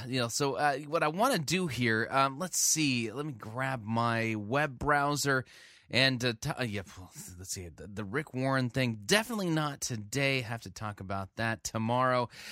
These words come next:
Uh, yeah, ju-, I'm making some last second editorial, uh, decisions here. You know, <sighs> when, yeah, if you, you remember listening to Rush Limbaugh, I, I haven't listened to him in a while, but he would always, you know,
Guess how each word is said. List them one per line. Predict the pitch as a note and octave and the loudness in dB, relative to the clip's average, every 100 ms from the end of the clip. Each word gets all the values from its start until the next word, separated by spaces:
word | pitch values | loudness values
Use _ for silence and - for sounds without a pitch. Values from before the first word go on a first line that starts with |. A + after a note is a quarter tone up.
| A2 | 2
Uh, | F#3 G#3 | 4 4
yeah, | F#3+ E3+ | 4 0
ju-, | E3 G#3 - | 2 0 2
I'm | F#3+ F3+ | 2 6
making | A#3+ - A3 | 4 4 2
some | F3+ F#3+ F3+ | 4 4 4
last | A3 G3 - | 4 6 6
second | G3 D#3 D3 | 6 4 4
editorial, | C#3 A2+ E3+ D#3 C3 A#2 A2+ | 2 2 2 4 4 2 2
uh, | G#2+ | 0
decisions | G#2 A#2+ E3+ D3 B2 A2+ - | 0 2 2 2 0 0 0
here. | A#2+ G2+ - - - - | 0 0 -4 -16 -20 -6
You | - | 0
know, | F#3 E3+ | 0 0
<sighs> | - - D#3+ D3 | -4 -4 -6 -4
when, | F3+ - B2+ B2 | -4 -4 -6 -6
yeah, | D3+ G#3+ - | -8 -6 -6
if | D#3+ E3+ | -6 -4
you, | G3 - | -6 -4
you | D#3+ | -2
remember | F3+ G3 B2 A2 G#2 | 0 0 0 -2 0
listening | C#3 - A2+ | 0 2 0
to | F#2+ | 0
Rush | G#2+ A#2+ - | -2 -2 -4
Limbaugh, | G#2+ A#2+ G2+ F#2 | -2 0 2 0
I, | F#2+ B2+ B2 B2+ D3+ | 0 -2 -4 -12 -10
I | |
haven't | D3 G2+ | -6 -6
listened | G2+ F#2 F2+ | -6 -6 -6
to | |
him | F#2+ | -6
in | F2 | -6
a | F2 | -6
while, | F#2 E2 D#2+ | -6 -8 -10
but | F2 - - - - | -12 -12 -14 -12 -2
he | A#3+ | 0
would | B3 | 2
always, | G3 C#3+ D3 | 2 2 0
you | |
know, | A#2+ | 2